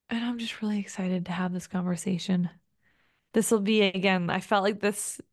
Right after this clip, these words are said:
my feeling towards this podcast <laughs> episode was it was a lot.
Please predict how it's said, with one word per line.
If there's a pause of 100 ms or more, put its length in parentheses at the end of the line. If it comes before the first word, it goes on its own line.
(260)
my
feeling
towards
this
podcast
<laughs>
episode (400)
was
it
was
a
lot.